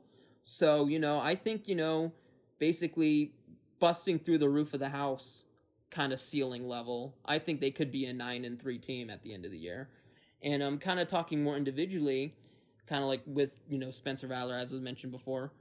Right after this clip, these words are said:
I think he could find a way to be an early round draft pick.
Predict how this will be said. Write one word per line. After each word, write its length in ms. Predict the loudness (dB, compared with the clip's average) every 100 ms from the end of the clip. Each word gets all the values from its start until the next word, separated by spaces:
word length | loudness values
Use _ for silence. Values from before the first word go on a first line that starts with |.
| _ -2
I 120 | 0
think 200 | 0 -2
he 140 | -2
could 280 | 4 4 2 -8 0
find 220 | 2 2
a 40 |
way 180 | 2 2
to 80 | 2
be 120 | 0
an 80 | -4
early 280 | -2 -2 -2
round 300 | -2 -6 -8
draft 380 | -8 -10 -14 -14
pick. 260 | -14 -16